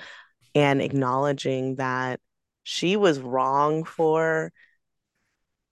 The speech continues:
all the shit that she's caused, that, that, like, that she's caused. Like, she's the one who is making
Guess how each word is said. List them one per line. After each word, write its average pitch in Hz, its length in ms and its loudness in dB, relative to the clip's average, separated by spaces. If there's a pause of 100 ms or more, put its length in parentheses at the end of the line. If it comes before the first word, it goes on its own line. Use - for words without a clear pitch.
(840)
all 226 320 10
the 220 220 4
shit - 380 0
that 554 160 0
she's 190 260 -4
caused, 151 640 2
that, 196 160 2
that, 202 340 2
like, 202 240 -4
that 202 260 -2
she's 254 640 -2
caused. - 580 -4
Like, 165 160 -2
she's 226 480 -2
the 277 120 0
one 175 520 2 (520)
who 170 580 6 (1080)
is 190 160 6
making 185 520 4